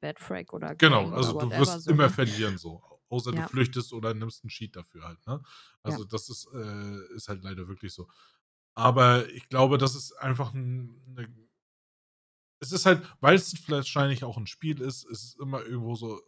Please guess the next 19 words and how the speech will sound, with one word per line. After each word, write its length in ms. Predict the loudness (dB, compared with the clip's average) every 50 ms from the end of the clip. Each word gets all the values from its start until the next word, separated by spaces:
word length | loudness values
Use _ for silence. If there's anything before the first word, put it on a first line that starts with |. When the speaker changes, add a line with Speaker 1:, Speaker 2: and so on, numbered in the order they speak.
| _ _ _ _
Speaker 2:
im 120 | -14 -12
Unterbewusstsein 800 | -10 -8 -6 -6 -6 -6 -8 -8 -8 -8 -8 -6 -4 -4 -4 -4
so, 220 | -4 -6 -8 -8 -10 _ _ _ _ _ _ _ _ -4
wenn 100 | -2 -2
man 140 | -2 -4 -6
eine 100 | -8 -8
Wettkampfsituation 880 | -8 -10 -8 -8 -10 -10 -10 -12 -16 -16 -14 -14 -14 -14 -14 -16 -14 -4
hat, 240 | -2 -2 -2 -2 -6 _
was 200 | -8 -8 -8 -8
man 120 | -10 -10 -8
ja 180 | -8 -10 -12 -14
zwischen, 680 | -20 _ -20 -16 -14 -14 -12 -12 -12 -12 -12 -12 -14 -16 -18
äh, 200 | -20 -20 -20 -20 _ _ _ _ _ _ _ _ _ _ _ _ _ _ _
Familien 440 | -12 -10 -8 -8 -8 -8 -8 -10 -12
oder 280 | -14 -16 -16 -18 -18 -20
Bad 260 | -14 _ -12 -12 -10
Frags 320 | -10 -10 -10 -8 -10 -12 -12
halt 180 | -12 -12 -10
hat, 260 | -6 -6 -6 -6 -8